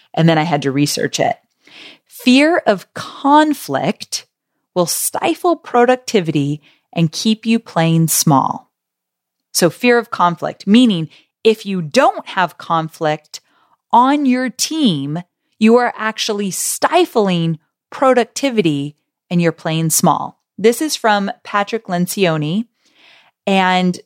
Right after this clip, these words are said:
I'm gonna give you two book recommendations right now. Write 'em down. They're really, really good. Number one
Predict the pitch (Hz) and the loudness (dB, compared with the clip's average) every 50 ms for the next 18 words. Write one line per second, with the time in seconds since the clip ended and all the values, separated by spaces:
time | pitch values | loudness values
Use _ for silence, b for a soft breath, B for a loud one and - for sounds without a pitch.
0 | _ _ - 196 202 208 190 202 190 175 - - 269 240 214 220 208 - 185 175 | _ _ 0 2 4 4 2 2 -2 -2 0 0 0 2 2 0 -2 -2 -4 -4
1 | 175 - 170 170 170 160 160 156 - - 165 156 170 156 - 165 156 151 151 156 | -4 -4 -6 -4 -2 0 0 0 -2 -2 -2 0 0 0 0 0 0 0 0 0
2 | - - _ _ _ _ - 180 160 185 180 180 165 170 165 160 151 143 139 143 | -2 -6 _ _ _ _ -16 -10 -6 -4 -2 0 2 2 2 2 2 2 0 -2
3 | 143 - 165 _ _ - 180 175 160 151 151 151 151 175 180 180 180 175 160 160 | -4 -8 -12 _ _ 0 2 2 2 0 -2 0 2 4 4 6 6 4 4 2
4 | 165 156 143 156 151 151 143 135 139 139 - - - - b b b b b b | -2 0 0 0 2 2 0 0 0 0 0 0 -2 -4 b b b b b b
5 | b b 185 190 214 226 302 330 269 233 196 170 160 156 156 160 170 | b b 0 0 2 2 2 2 4 2 2 2 2 0 -2 -4 -6